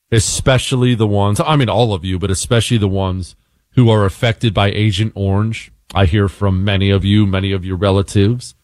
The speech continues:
One, I want to give a shout out to this guy's father. He didn't say I could use his name, but Dad, just know how much I respect you and appreciate you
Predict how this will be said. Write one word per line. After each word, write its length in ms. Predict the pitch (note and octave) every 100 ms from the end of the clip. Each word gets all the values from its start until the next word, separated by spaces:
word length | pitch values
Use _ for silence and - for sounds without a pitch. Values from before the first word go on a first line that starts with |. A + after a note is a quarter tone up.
| _ _ _ _ _ _
One, 300 | - A#2 C#3
I 40 | B2
want 140 | A#2
to 80 | A2+
give 220 | A2 G2+
a 40 | G2+
shout 360 | - A2+ G2
out 160 | G2 G2+
to 100 | G#2
this 240 | G#2 G2
guy's 260 | G2+ F#2 F#2
father. 480 | - B2+ A#2 G#2 G#2+
He 60 |
didn't 200 | A2 A2+
say 180 | - G#2+
I 80 | G#2
could 180 | G2+ F#2
use 220 | G#2 F2+
his 200 | G2+ -
name, 300 | G#2 G2 G#2+
but 160 | G2
Dad, 360 | E2+ G2+ G2+ G2
just 280 | G2 - -
know 160 | G#2
how 120 | F#2 G2
much 220 | F#2+ -
I 80 | F#2
respect 540 | F2+ - - G2+ -
you 80 | A2+
and 100 | F#2+
appreciate 600 | - A2+ - G#2 F#2+ -
you 260 | G2 G#2